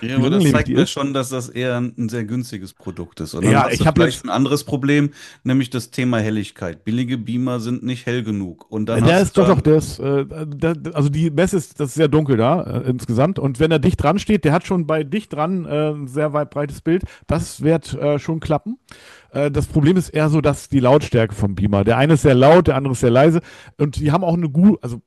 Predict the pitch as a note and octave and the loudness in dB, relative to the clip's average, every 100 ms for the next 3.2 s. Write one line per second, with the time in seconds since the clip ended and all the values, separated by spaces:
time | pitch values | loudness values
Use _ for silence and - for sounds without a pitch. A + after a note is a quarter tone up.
0 | _ - C3+ E3+ D3 - C3+ C3 A#2+ - | _ 0 4 4 0 -2 0 0 0 -4
1 | A2 F#3 F3 D#3+ D#3+ D#3 - F3 B2 G2+ | -2 4 4 6 6 6 4 4 4 4
2 | G2 C3 D3 C3+ D3 - B2+ - - C3+ | 2 2 2 0 0 0 0 0 -8 -6
3 | D3 | -6